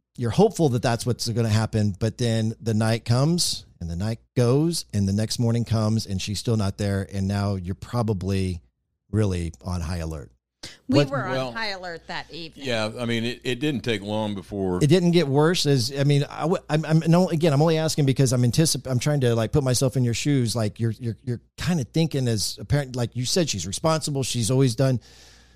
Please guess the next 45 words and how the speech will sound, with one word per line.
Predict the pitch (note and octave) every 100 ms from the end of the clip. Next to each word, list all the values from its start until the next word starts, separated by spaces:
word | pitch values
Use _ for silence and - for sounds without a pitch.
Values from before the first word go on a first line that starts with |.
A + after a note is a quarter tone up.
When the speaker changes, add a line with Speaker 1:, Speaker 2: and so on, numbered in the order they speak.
| _ _
Speaker 1:
but | - -
you | A2
got | C3+ B2+
that, | A2
maybe | B2+ B2
that | G#2
hope | - C3 A#2+
that | G2
she's | - G2
still | D#3
gonna | C#3+ C3
come | C3 A2+
home | G#2
tonight. | F2+ G2 C#2 C2 _ -
And | A2
when | A2+
Speaker 3:
Right, | F#2
Speaker 1:
she | - G#2+
Speaker 3:
right. | B2+
Speaker 1:
does | E3 D3+
it | D#3+
and | B2+
the | A#2+
next | B2 C3+ -
morning | C3+ A#2+
comes, | C3 B2 A2 -
I | A#2+
would | A#2 A2+
think | B2+ A#2
for | A2+
me, | A2 A#2+
that's | A2 A#2 A#2+
when | G#2+ G#2
you | G2
go, | F#2+ D#2+
"Whoa." | D#2 E2 C#2+ - _ -
Speaker 3:
It, | C#3+
Speaker 2:
Well | C#4
Speaker 3:
there | F#3 C#3
were, | B2+
there | B2 C3+
were | A2
stages | - - B2 A#2+ B2 A#2+ G#2+
involved | A2 G#2+ G#2+ G2
because, | F#2+ - G2+ F2+